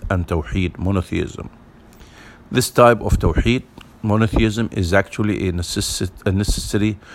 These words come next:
consequence or result of the correct belief in Tawheed al-Rububiyyah. If one realizes that there is no Rabb, Lord, except Allah, then one will realize that none is worthy or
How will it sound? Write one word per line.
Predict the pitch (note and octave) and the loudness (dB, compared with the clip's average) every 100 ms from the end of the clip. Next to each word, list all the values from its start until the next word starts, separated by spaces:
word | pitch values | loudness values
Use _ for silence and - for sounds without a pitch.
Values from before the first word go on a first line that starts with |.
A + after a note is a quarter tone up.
| - - - | -20 -14 0
consequence | G#2+ F2+ - A2+ - A2+ A2+ | 0 2 0 -2 0 -2 -2
or | - F#2+ | -2 0
result | G2 F#2+ G2 F2 | 0 0 -2 0
of | F#2+ F#2 - | -2 -2 -2
the | F#2+ E2+ | -2 -2
correct | - G2+ - | -4 -4 -4
belief | - G2+ G2+ - | -2 -2 -2 -4
in | F2 D#2+ | -6 -2
Tawheed | F2+ D#2 G#2+ G2+ - | -4 -2 -2 -4 -2
al-Rububiyyah. | G2+ F#2+ - - - G#2+ F#2+ F2 E2 D#2+ - - - - - - - - | -2 -2 -4 -8 0 0 2 -2 -4 -6 -10 -20 -20 -20 -20 -20 -10 -4
If | - - | -2 4
one | B2 G#2+ | 4 4
realizes | G2+ A#2+ A#2 A#2 A2 F#2+ | 2 4 6 4 4 -2
that | E2 F2+ E2 F2+ | 0 -2 -2 0
there | G2+ | 0
is | G2 D#2+ | 0 -2
no | F#2+ A2 G#2 | 0 2 4
Rabb, | A2 G#2+ - - - | 4 2 -12 -20 -8
Lord, | F#2+ F#2+ G#2+ - | 0 2 2 0
except | - - - | -6 -4 -2
Allah, | F2+ F#2 A#2 B2 - - - - - | 0 2 0 -2 -14 -20 -20 -14 0
then | G2+ G2+ G2 - | 2 2 -2 -4
one | G2+ G2+ G#2 G2+ - - - - | 2 2 2 -2 -8 -18 -20 -4
will | G#2 F#2 | -2 0
realize | G2 G#2+ G2 G2 F#2 F#2+ | 2 2 4 2 0 -2
that | F2 - | -4 0
none | G2+ G2+ | -2 0
is | F#2+ F2 | -2 -2
worthy | F#2+ G2 F2 F#2 - - | 0 -2 -2 -6 -4 -2
or | G2 F2+ | -2 -2